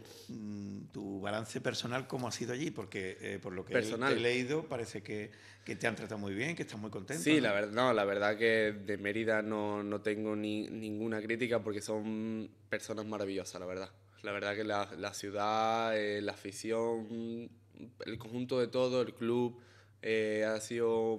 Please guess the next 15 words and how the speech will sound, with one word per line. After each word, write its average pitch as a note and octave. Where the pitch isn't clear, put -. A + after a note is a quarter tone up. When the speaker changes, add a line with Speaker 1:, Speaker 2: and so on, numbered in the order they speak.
Speaker 2:
un A#2+
añito A2+
maravilloso, A2
la A#2+
verdad. G#2+
Y A2
no A2+
tengo, A#2
no A#2
tengo A#2
quejas A2+
para A2
ello, A#2
al G#2+
contrario, A2+